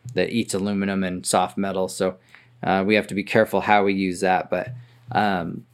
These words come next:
wash 'em good, clean 'em good. Anything that's chrome, shine it up. Get some chrome polish, get some, you know, ultra fine, like, triple aught steel wool. Uh, be careful around gauges though. If you're, if you've got C series or eight hundred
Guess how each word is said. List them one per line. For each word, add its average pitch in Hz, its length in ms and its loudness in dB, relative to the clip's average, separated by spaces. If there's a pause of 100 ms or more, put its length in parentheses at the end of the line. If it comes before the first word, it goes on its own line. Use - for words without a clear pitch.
(1160)
wash 113 320 6
'em 113 140 4
good, 101 300 0 (240)
clean 131 280 6
'em 117 160 4
good. 92 280 -2 (460)
Anything 123 260 6
that's 131 160 4
chrome, 120 600 4 (360)
shine 123 400 6
it 110 120 2
up. 98 300 0 (180)
Get 113 140 4
some 127 160 2
chrome 117 360 4
polish, 113 720 4
get 117 120 -4
some, 110 420 2
you 113 100 2
know, 101 300 0 (460)
ultra 131 380 6
fine, 117 520 4
like, 104 180 -2
triple 120 360 4
aught 110 260 6
steel 117 340 4
wool. 110 520 4 (240)
Uh, 95 440 -2
be 107 180 -4
careful 120 360 4
around 101 320 2
gauges 110 520 0
though. 110 220 4
If 104 120 -2
you're, 98 140 0
if - 360 -16
you've 110 120 0
got 110 180 2
C 117 220 4
series 113 440 4
or 98 60 4
eight 98 160 0
hundred 113 500 2